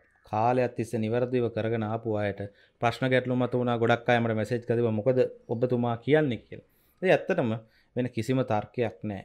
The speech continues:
මේ දේ තුළ අර සමහරු කියන නෑ, "ඕක මොන නැකතේ කරත් අපි හරි විදිහට මනස තුළ හරියට විශ්වාසයෙන් කටයුතු කරොත් ඕක දේ සාර්ථක වෙයි" කියලා. ඒ දේත්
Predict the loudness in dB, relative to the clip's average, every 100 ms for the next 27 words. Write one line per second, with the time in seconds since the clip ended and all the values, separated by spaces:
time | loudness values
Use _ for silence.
0 | _ -8 -4 -2 -2 -2 -2 -4 -4 -4
1 | -4 -6 -4 -2 -2 -2 -2 -2 -2 -4
2 | -4 -4 -4 -2 0 0 -2 -4 -2 -4
3 | -4 -6 -6 -4 -2 -2 -2 -2 -2 -2
4 | -2 -4 -2 -2 -4 -10 _ _ _ -2
5 | 0 0 0 -2 -6 _ -10 -8 0 2
6 | 2 0 -2 -2 -2 -4 -4 -4 -2 -2
7 | -2 -4 -4 -8 -10 -10 -4 0 2 2
8 | 0